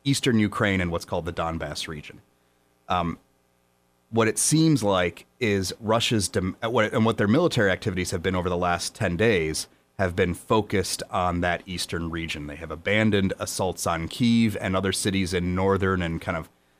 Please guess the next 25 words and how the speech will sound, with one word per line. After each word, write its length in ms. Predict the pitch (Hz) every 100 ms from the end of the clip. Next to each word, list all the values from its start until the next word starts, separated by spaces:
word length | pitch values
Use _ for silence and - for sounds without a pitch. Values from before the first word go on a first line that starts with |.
| _ -
uh, 80 |
northwestern 680 | 87 95 92 101 101 - 92
Ukraine, 540 | 87 85 101 90 87 85 - _ _
uh, 120 | 90 90
and 120 | 95
they've 100 | 87
refocused 580 | 104 113 113 101 101 -
their 160 | 90
energy 380 | 87 87 82 82
in 80 | 80
the 120 | 76
east. 400 | 82 67 - - - _ _ _ _
My 340 | 98 113 127
guess 380 | 113 101 95 -
is 320 | 87 82 80
that 280 | - 85 82 - _ _ _ _
it 160 | 107 92
ends 360 | 110 95 95 85
in 100 | 85
a 40 |
kind 240 | 80 - 85
of 60 | 80
status 360 | - 90 82
quo 260 | - 90 80
ante, 480 | 80 76 - 71